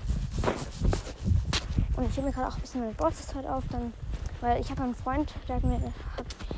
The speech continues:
das ist, glaub ich, auch ein Hörer, und zwar heißt der Hawkeye. Und, aber ich glaub, das ist, äh, der Podcast Colts Broadcast, den ich auf meinem Cover erstellt hab. Der ist der Carrot,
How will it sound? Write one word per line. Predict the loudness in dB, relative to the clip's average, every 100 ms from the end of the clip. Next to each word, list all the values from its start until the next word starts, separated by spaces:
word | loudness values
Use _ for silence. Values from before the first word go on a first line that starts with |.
| -6 -2 -2 -4 -8
das | -8
ist, | -4
glaub | -2
ich, | -2 -2
auch | -2
ein | -2
Hörer, | 2 2 2 -4
und | -4
zwar | -2 -2 -4
heißt | -6
der | -4 0
Hawkeye. | 0 -2 -6 -8 -8 -8 -8 -8
Und, | -6 -4
aber | -4
ich | -4
glaub, | -4 -4
das | -6 -8
ist, | -6
äh, | -4 0 2 2 0 -2
der | -2 -4 -4 -2
Podcast | -2 2 2 2 0 -2 -6 -12 -6 2
Colts | 6 8 6 2 2
Broadcast, | 6 6 4 -2 -2 -2
den |
ich | -6
auf | -4
meinem | -4
Cover | -2 0
erstellt | 0 0 -4 -2
hab. | -2 -2 2 2 4
Der | 4
ist | 8 8 8
der | 6
Carrot, | 4 6 8